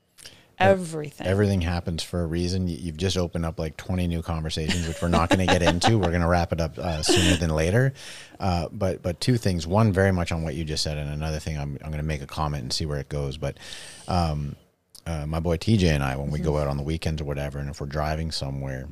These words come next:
Speaker 1: and, uh, and something happens, I have this, uh,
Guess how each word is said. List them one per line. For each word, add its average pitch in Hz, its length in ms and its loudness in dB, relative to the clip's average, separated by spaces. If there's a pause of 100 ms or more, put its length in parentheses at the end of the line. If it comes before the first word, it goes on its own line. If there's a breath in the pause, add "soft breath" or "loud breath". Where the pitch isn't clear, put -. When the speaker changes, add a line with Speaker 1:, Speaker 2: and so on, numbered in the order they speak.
(360)
Speaker 1:
and, 73 340 -6
uh, 69 220 -8
and 71 160 -8
something 82 320 -2
happens, 76 420 -4
I 78 120 0
have 78 240 -2
this, 76 380 -4
uh, 71 440 -8